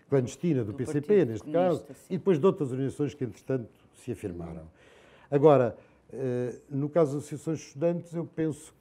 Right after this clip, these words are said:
Speaker 1: que a forma, repara uma coisa,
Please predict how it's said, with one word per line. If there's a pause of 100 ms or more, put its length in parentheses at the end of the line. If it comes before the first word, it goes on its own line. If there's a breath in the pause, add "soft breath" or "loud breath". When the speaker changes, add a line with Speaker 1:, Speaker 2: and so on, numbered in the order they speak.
Speaker 1:
que (800 soft breath)
a
forma, (240 loud breath)
repara
uma
coisa,